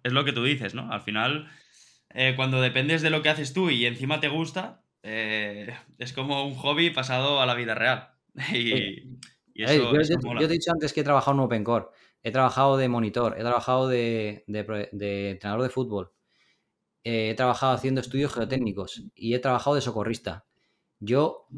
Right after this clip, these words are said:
Speaker 2: odié todos esos trabajos, o sea, sé lo que es odiar un trabajo y sé lo que es que te guste.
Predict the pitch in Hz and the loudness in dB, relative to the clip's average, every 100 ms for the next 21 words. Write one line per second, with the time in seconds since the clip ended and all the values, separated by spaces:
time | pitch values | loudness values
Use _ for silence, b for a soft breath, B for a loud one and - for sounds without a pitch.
0 | - _ 120 120 135 143 131 113 110 101 | -20 _ -2 2 4 4 2 0 -4 -4
1 | 107 120 98 92 92 110 - 131 131 123 | 2 2 0 -6 -2 -2 2 0 0 0
2 | 120 120 104 101 117 - - _ 98 113 | 0 2 0 0 0 -2 -12 _ -8 -2
3 | 117 117 113 - - - - 101 98 135 | 0 0 -4 -6 -16 -16 -10 -4 0 0
4 | - 87 | 0 -12